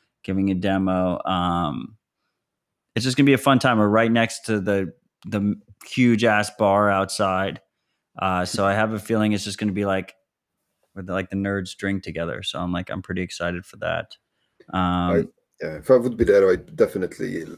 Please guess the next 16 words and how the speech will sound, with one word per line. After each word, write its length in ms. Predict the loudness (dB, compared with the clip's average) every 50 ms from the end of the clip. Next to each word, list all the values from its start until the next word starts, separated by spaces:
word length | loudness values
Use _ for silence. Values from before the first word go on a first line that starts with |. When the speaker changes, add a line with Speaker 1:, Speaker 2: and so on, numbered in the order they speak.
| -6 -4
Speaker 2:
hang 200 | -4 -2 0 0
out 200 | 0 0 -2 -2
there. 260 | -6 -6 -6 -8 -14 _ _ _ -20 -20 -20 _ _ _
Always, 320 | 0 2 2 2 2 0 -2
these 240 | -8 -8 -6 -6
are 80 | -6 -8
the 60 | -8
best 240 | -8 -10 -10 -10 -8
places 300 | -8 -8 -8 -8 -12 -16
to 100 | -16 -14
be. 180 | -14 -14 -14 -16 _ _ _ _ _ _ _ _ _ _ _ _ -6
Speaker 1:
Anthony, 460 | -4 -4 -4 -4 -4 -4 -4 -4 -4
I 100 | -2 -2
do 180 | -2 0 2 2
have, 380 | 4 4 4 4 4 2 -4 -12 -20 _ _ _ -4
I, 220 | -2 -2 -2 -2